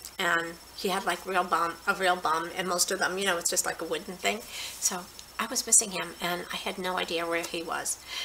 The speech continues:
So while, while I had my sleepover friend, Mister Griffin, and he was out in the backyard trying to find the perfect spot to go piddles, and I did get a picture of him by the tree, so I'll probably try to put that in there somewhere.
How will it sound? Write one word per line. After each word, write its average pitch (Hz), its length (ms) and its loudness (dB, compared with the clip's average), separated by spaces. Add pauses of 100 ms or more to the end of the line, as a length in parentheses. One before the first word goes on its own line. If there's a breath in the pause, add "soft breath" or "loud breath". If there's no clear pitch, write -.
So 202 240 8
while, 185 300 0
while 185 400 2
I - 40 -2
had 180 160 -4
my - 60 -4
sleepover 302 500 2
friend, 226 280 6
Mister - 220 0
Griffin, 220 320 2 (360 loud breath)
and 196 100 -2
he 208 60 -6
was 190 120 0
out - 160 6
in 202 60 -4
the 190 60 4
backyard 170 380 2
trying 175 200 0
to - 60 -8
find 185 240 4
the 160 220 2
perfect - 320 -4
spot - 320 4
to - 80 0
go 175 140 0
piddles, 170 420 0 (300)
and 190 100 -2
I 175 40 -4
did 202 160 -4
get 190 120 -2
a - 40 -10
picture - 260 -2
of - 80 -4
him 180 120 -2
by 165 120 0
the - 100 -8
tree, 165 220 -2
so - 160 4
I'll 160 120 -4
probably - 300 -6
try 156 200 -2
to 151 80 -2 (380 loud breath)
put - 160 -4
that 175 160 -2
in 175 120 -4
there 156 120 0
somewhere. 170 440 0